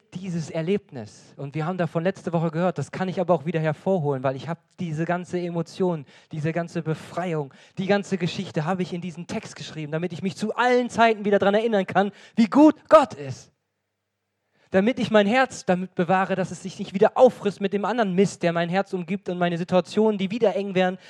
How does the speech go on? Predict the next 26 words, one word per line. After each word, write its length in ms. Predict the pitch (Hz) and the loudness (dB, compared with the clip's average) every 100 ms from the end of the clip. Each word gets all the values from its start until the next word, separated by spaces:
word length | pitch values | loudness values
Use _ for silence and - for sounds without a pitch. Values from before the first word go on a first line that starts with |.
| - - | -16 -6
wo 80 | |
ich 160 | 170 226 | -4 0
alles 220 | 240 208 | 0 0
wieder 180 | 233 233 | 0 0
klein 360 | - 190 208 196 | 0 -2 -2 0
wird 160 | 196 | -2
und 100 | 180 | -2
ich 120 | 156 | -4
wieder 180 | 226 220 | 2 4
auf 80 | 202 | 4
der 120 | 202 | 2
Flucht 220 | - 208 | 2 0
bin, 180 | 214 208 - - - | 0 -2 -6 -14 2
dann 160 | 180 | 2
mache 220 | 190 185 220 | 4 2 0
ich 120 | 180 | 4
wieder 180 | 226 233 | 6 8
Lobpreis 500 | 269 - 247 254 240 | 6 4 4 4 4
und 140 | 233 | 0
ich 220 | 185 220 - _ _ _ _ _ | 0 -2 -4 _ _ _ _ _
erwecke 580 | - 185 151 220 - 185 | -4 2 4 4 2 -4
diese 260 | 175 156 160 | -4 -4 -4
Geschichte 540 | - - 151 - - _ _ _ _ _ _ - | -4 -8 -10 -12 -14 _ _ _ _ _ _ -6
in 140 | 185 | -2
meinem 240 | 180 170 | 0 0
Herz. 480 | 160 143 - - _ | -2 -4 -8 -18 _